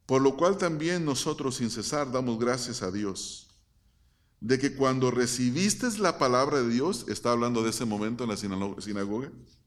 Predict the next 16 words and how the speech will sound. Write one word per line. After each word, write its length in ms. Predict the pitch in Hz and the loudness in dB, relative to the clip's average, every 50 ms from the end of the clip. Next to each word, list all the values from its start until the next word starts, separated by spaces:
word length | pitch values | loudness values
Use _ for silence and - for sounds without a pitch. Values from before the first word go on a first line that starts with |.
| _ _ _ _ _ _ _ _ _ _ _ _ _ _ _ _ _ _ _ _ _ _ _ _ _ _ _ _ _ _ _ _ _ _ _ | _ _ _ _ _ _ _ _ _ _ _ _ _ _ _ _ _ _ _ _ _ _ _ _ _ _ _ _ _ _ _ _ _ _ _
"recibiste 460 | - 123 135 - - 143 165 165 220 | 0 2 2 4 4 2 4 4 4
la 160 | 196 190 165 - | 4 4 6 4
palabra 320 | 147 143 147 165 165 147 | 4 4 4 6 6 6
de 80 | 135 127 | 6 6
Dios 280 | 127 135 151 160 156 | 4 4 2 2 0
que 200 | - - 135 127 | -2 0 2 4
oíste 560 | 117 113 117 123 143 156 147 - - 170 165 | 4 6 4 4 2 0 -2 -2 -2 -2 -2
de 180 | 160 135 131 127 | 0 0 0 2
nosotros, 1120 | 117 113 107 - - 139 135 135 143 147 151 160 160 156 - - - - - - _ _ _ _ _ _ - - _ _ | 2 0 0 0 0 0 -2 -2 -4 -6 -6 -6 -6 -8 -10 -10 -10 -12 -14 -20 _ _ _ _ _ _ -20 -20 _ _
la 200 | 117 123 131 131 | 2 2 4 4
recibiste 800 | 135 139 127 131 131 131 127 147 160 160 160 - 175 165 170 160 - - - - | 4 2 2 2 0 0 2 2 0 0 0 0 0 0 2 0 -2 -6 -6 -4
no 420 | 131 127 127 135 143 160 170 165 | 0 2 4 4 4 4 4 2
como 260 | - 175 165 151 - | 0 0 0 0 2
palabra 460 | - 127 123 120 123 135 143 147 147 | 2 0 2 2 2 2 2 2 2
de 100 | 135 127 | 2 2
hombres, 880 | 127 127 135 139 147 147 143 147 156 151 - - - - - _ _ | 2 0 0 -2 -2 -4 -4 -6 -8 -10 -10 -10 -10 -12 -16 _ _